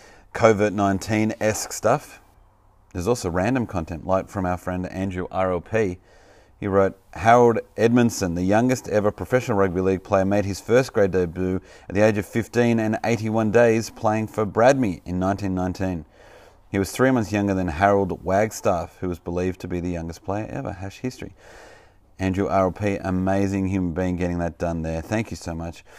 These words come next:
Um, we've gotta stick with each other in this time, and we've gotta keep doing rugby league things, so get around content like that if you're interested.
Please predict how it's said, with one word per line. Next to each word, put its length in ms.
Um, 480
we've 200
gotta 400
stick 260
with 120
each 120
other 200
in 100
this 140
time, 300
and 180
we've 100
gotta 160
keep 160
doing 180
rugby 220
league 240
things, 320
so 100
get 220
around 260
content 360
like 160
that 260
if 220
you're 240
interested. 540